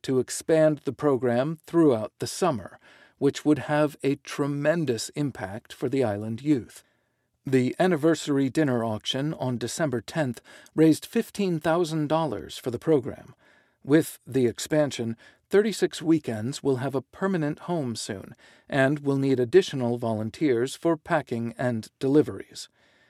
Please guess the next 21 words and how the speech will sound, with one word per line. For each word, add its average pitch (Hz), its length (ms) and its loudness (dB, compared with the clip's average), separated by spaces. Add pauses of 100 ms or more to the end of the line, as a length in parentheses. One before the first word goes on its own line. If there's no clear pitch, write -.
(440)
"You 151 240 6
can 139 220 -4
see 180 240 0
the 147 140 0
smiles 156 600 2
on 147 180 -2
their 139 140 -2
faces 123 640 -6
when 123 160 -4
you 120 120 -4
deliver 120 360 0
the 104 120 -10
food," 113 420 -4 (280)
Mayer 98 340 -4
said. - 420 -10 (1000)
To 151 100 -2
learn 214 280 4
more 113 520 -2
about 110 340 -2
Rotary, 120 560 0 (340)
visit 143 460 6